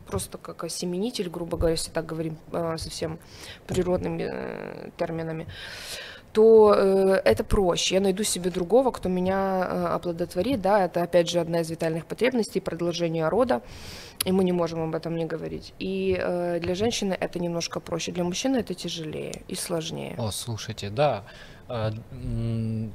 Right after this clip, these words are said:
Speaker 2: да, я с вами согласен, но среди женщин, мне кажется, гораздо больше де-, э,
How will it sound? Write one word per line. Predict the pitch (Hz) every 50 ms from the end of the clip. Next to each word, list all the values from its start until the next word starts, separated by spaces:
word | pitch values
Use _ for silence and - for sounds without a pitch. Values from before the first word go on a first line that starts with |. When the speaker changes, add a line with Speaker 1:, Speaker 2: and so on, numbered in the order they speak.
| - - -
Speaker 2:
да, | 139 135 135 131
я | 120 117
с | - -
вами | 131 120 117
согласен, | - - 127 127 165 196 - - 139 127
но | 123 131 135 143 135 127 120 113 - - - - - - - - - - - - - - - - - 113
среди | 113 - 120 123 117 117 127
женщин, | 110 117 139 151 147 - - 135 127
мне | 123 123 120 -
кажется, | - 123 - - -
гораздо | 117 123 120 123 113 120 117
больше | 110 127 127 120 - - - 117 113 110 113 113
де-, | 110 120 123 127 120 -
э, | 120 117 110